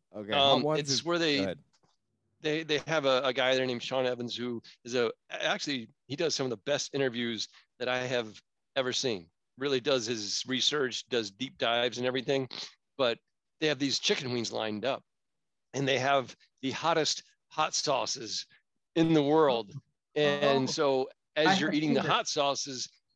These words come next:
Speaker 2: you know, uh, the, the wings, he's
Speaker 3: Interesting.
Speaker 2: asking you, you know, he's interviewing you and everything. And, um, dude, they've had, like, all these, you know, tons of, Paul Rudd was one of my favorite ones, dude. Paul Rudd did an amazing job. But, um, you know,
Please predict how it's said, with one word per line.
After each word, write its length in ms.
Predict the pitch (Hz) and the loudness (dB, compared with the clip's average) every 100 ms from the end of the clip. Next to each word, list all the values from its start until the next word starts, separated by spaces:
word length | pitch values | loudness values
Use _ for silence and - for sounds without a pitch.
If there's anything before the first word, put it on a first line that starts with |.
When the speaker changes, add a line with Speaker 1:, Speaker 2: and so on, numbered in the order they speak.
| _ | _
Speaker 2:
you 100 | - | -2
know, 80 | 135 | 2
uh, 160 | 143 147 | 2 2
the, 160 | 139 | 2
the 160 | 131 131 | 2 2
wings, 480 | 147 226 151 127 - | 4 4 2 0 -6
he's 100 | 170 | -8
Speaker 3:
Interesting. 280 | 165 160 165 | -2 2 4
Speaker 2:
asking 340 | 151 - 165 143 | 2 0 0 0
you, 320 | 143 139 139 | 0 -2 -2
you 80 | 139 | 0
know, 80 | 139 | 2
he's 140 | 127 | 2
interviewing 520 | 156 269 156 131 117 | 0 0 0 0 0
you 80 | 113 | -2
and 80 | 107 | -4
everything. 520 | 113 104 - 104 107 _ _ _ _ _ - | -6 -8 -8 -10 -10 _ _ _ _ _ -2
And, 440 | 139 131 127 127 | 2 2 2 0
um, 600 | 139 131 127 120 113 101 - _ _ - | 0 2 2 2 0 -4 -10 _ _ 0
dude, 120 | 170 | 2
they've 140 | 170 | 2
had, 220 | 156 165 139 | 4 4 4
like, 260 | 139 120 - | 2 0 2
all 180 | 156 | 4
these, 380 | 143 113 - - - | 4 2 -8 -12 -6
you 80 | |
know, 100 | 123 | -4
tons 240 | 110 151 123 | -2 -2 -2
of, 80 | - | -2
Paul 220 | 151 131 | 2 4
Rudd 200 | 127 110 | 2 0
was 140 | 107 | -2
one 100 | 113 | -4
of 40 | 110 | -2
my 140 | 107 | -4
favorite 340 | - 120 107 104 | -4 -6 -6 -6
ones, 420 | 107 107 101 98 | -8 -8 -12 -10
dude. 200 | 113 107 | -12 -6
Paul 220 | 135 123 | -4 -2
Rudd 200 | 117 113 | -2 -2
did 140 | 104 95 | -6 -12
an 80 | - _ - _ _ _ | -18 _ -20 _ _ _
amazing 340 | 107 110 101 95 | -4 -4 -4 -10
job. 180 | 104 - _ _ _ _ | -16 -20 _ _ _ _
But, 180 | 127 120 | -4 -2
um, 420 | 131 123 113 101 - - _ _ - | 0 2 2 -2 -10 -20 _ _ -4
you 100 | 160 | 0
know, 240 | 117 107 | 0 -2